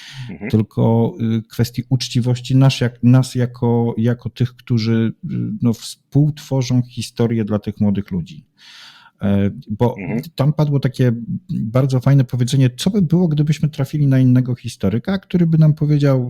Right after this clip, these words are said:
Speaker 1: Mhm.
Speaker 2: Nie, tam w ogóle nie było żadnych Szwedów, tam byli sami Niemcy i Polacy”, i wszystko wyśmiał, albo z drugiej strony, gdyby był ktoś, kto powiedział: „No faktycznie, mat-, Matka Boska tutaj nie miała innego wyjścia, musiała pomóc chłopakom, bo, bo inaczej by sobie nie poradzili”.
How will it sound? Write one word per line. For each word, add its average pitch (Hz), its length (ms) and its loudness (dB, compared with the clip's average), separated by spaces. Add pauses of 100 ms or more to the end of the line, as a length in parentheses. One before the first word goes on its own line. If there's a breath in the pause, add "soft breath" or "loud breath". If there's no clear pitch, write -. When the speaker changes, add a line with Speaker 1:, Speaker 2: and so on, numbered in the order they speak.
Speaker 1:
Mhm. 156 100 2
Speaker 2:
Nie, 180 360 2
tam 143 220 0
w 135 60 -6
ogóle 143 200 -2
nie 135 100 2
było 131 280 -2
żadnych 120 380 0
Szwedów, 120 460 -6
tam 120 180 0
byli 117 180 -4
sami 117 260 2
Niemcy 113 340 2
i 104 40 -6
Polacy”, 110 480 -4 (880 loud breath)
i 120 220 4
wszystko 117 400 -4
wyśmiał, 107 480 -2
albo 120 180 0
z 107 80 0
drugiej 147 260 0
strony, 143 320 2
gdyby 127 160 0
był 113 160 0
ktoś, 139 320 -2
kto - 140 -8
powiedział: 117 280 -2
„No 120 120 2
faktycznie, 113 540 0
mat-, 101 220 2 (180)
Matka 104 300 0
Boska 98 340 -6
tutaj 98 280 -2
nie 95 80 6
miała 98 240 4
innego 95 320 4
wyjścia, 98 340 -4
musiała 92 440 2 (500 loud breath)
pomóc 98 300 -2
chłopakom, 95 540 -2
bo, 90 340 0
bo 98 160 0
inaczej 92 340 0
by 90 120 -8
sobie 90 240 -4
nie 90 120 2
poradzili”. 82 440 -8